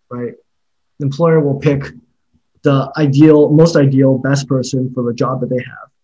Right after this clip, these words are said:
And then if they can't get that person, they'll get the next person, they'll get the next person, and it goes down. And so depending on where you rank and where the employer ranks,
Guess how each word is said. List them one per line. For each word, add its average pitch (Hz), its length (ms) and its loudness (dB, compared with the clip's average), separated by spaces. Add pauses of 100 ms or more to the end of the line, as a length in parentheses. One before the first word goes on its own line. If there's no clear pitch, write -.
(420)
And 139 120 2
then 127 280 -2
if 139 80 -12
they 139 100 -2
can't 143 180 0
get 131 120 -2
that 123 180 -6
person, 135 160 -10
they'll 123 100 -12
get 117 120 -16
the 131 60 -10
next 131 180 -12
person, - 260 -20 (260)
they'll 123 120 -14
get 123 80 -12
the 131 60 -10
next 135 160 -10
person, - 360 -20
and 143 80 -8
it 135 40 -4
goes 143 220 -6
down. 123 240 -12 (320)
And 147 80 -6
so 156 160 0
depending 160 360 -4
on 160 100 -4
where 151 140 0
you 156 260 0
rank 123 540 -4
and 143 100 -4
where 135 80 0
the 127 80 -4
employer 156 400 4
ranks, 120 420 -4